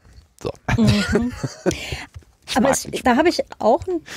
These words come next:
Speaker 2: schönen Spruch mal gelesen. Ich weiß leider nicht mehr wo. Ähm, also im Original halt auf Englisch. Ich versuche das jetzt gerade mal instant zu übersetzen. Ähm,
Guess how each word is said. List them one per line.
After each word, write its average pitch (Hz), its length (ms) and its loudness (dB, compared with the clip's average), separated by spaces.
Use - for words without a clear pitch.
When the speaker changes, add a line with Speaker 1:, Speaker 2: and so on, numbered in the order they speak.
Speaker 2:
schönen 349 400 2
Spruch - 420 0
mal 269 200 6
gelesen. 247 380 4
Ich 254 140 2
weiß 226 220 2
leider 233 300 2
nicht 226 240 0
mehr 208 260 0
wo. 247 320 2
Ähm, 240 500 6
also 226 300 4
im 214 200 -2
Original 233 500 4
halt 226 140 4
auf 214 100 -2
Englisch. 226 300 0
Ich - 100 -16
versuche 220 240 -2
das 214 180 0
jetzt 208 180 0
gerade 208 200 0
mal 214 160 2
instant 220 380 -2
zu - 100 -6
übersetzen. 196 640 -2
Ähm, 208 300 2